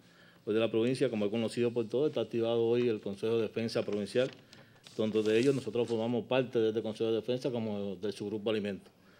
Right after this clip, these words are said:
que está activado permanentemente hasta que las condiciones lo permitan. Este subgrupo de alimentos tiene la función hoy de planificar, organizar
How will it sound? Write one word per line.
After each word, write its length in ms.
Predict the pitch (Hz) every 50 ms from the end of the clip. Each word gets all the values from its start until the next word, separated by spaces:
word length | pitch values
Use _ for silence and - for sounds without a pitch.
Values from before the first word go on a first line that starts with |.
| _ _ _
que 100 | - 104
está 180 | 92 - 113 117
activado 500 | 117 117 - 117 113 113 120 127 123 120 -
permanentemente 1000 | - 113 110 107 107 104 104 113 123 127 120 127 123 131 135 143 143 139 - 170 196 - - - - _ - - _ _ _ _ _
hasta 340 | - 107 104 - - 104 90
que 100 | 95 98
las 440 | 98 101 95 95 95 92 87 87 - - -
condiciones 500 | - 107 107 107 101 - 117 110 120 120
lo 120 | 117 101
permitan. 400 | - 104 87 82 73 - - - _ _ _ _ _ _ _ _ -
Este 280 | 123 117 - 151 156
subgrupo 320 | 143 - 143 143 143 139 135
de 140 | 143 139 135
alimentos 220 | 131 135 135 143
tiene 200 | 127 127 123 123
la 100 | 131 127
función 400 | - 131 110 - - 123 135 131
hoy 220 | 127 127 131 123 - - - - - - _ _ _ _ _ -
de 600 | 98 101 113 113 113 113 107 110 107 107 104 - - -
planificar, 800 | 120 113 113 110 113 110 - - 113 101 - 120 117 123 139 - - - - _ _
organizar 720 | - 113 107 104 110 104 107 107 - - 123 120 143 165